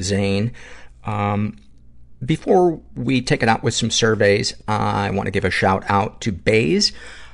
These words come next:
Uh, I mentioned earlier in the podcast that I've been feeling better because I have started taking omega-threes, and it's been helping with my cognition. Well, uh, our sponsor, Bays, I tried it out. Uh,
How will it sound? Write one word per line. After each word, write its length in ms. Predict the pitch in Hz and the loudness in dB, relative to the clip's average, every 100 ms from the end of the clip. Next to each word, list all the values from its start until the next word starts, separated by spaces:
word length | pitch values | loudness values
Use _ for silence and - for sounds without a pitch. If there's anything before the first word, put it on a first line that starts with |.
| - | -2
Uh, 240 | 135 127 - | 0 2 2
I 40 | |
mentioned 320 | 190 247 330 | 2 2 0
earlier 340 | - 165 170 123 | 0 2 2 2
in 60 | |
the 80 | 120 | 0
podcast 680 | - 107 110 110 90 110 - | 0 -2 0 -2 -2 -2 -4
that 120 | 101 | -4
I've 80 | 98 | -4
been 80 | 95 | -4
feeling 300 | - 104 98 | -4 -6 -2
better 260 | 92 95 | 0 0
because 560 | 95 98 - 92 87 - | -2 -6 -2 -2 -2 -6
I 580 | 92 87 87 87 85 85 | -4 -2 -2 -2 -2 -4
have 140 | 85 - | -6 -4
started 280 | 107 92 | -4 -4
taking 280 | - 95 90 | -4 -4 -4
omega-threes, 800 | 90 90 90 87 - - 131 123 | -4 -2 -2 -4 -2 -2 -2 -2
and 100 | 110 | -4
it's 160 | 101 - | -4 -4
been 300 | 98 95 - - | -2 -2 -6 -8
helping 460 | - 117 104 98 90 | -6 -4 -4 -4 -4
with 220 | 92 - | -4 -4
my 500 | 95 87 90 82 - | -4 -4 -4 -8 -12
cognition. 640 | - 87 92 110 117 92 101 - - - - | -4 -4 0 0 2 0 -2 -8 -16 -16 -2
Well, 240 | 123 - - | 0 0 0
uh, 480 | 120 113 - 127 135 | 0 0 0 -2 -2
our 80 | 127 | -2
sponsor, 540 | - 208 233 - 135 | 0 4 4 4 2
Bays, 640 | 117 - 202 135 120 160 - - - - | 4 4 6 6 4 0 -4 -12 -18 -8
I 280 | 123 110 113 | -2 0 0
tried 280 | - 127 135 | 2 4 6
it 100 | 120 | 8
out. 280 | 110 117 - - | 8 6 0 -4
Uh, 420 | 135 135 76 - | -2 0 0 -2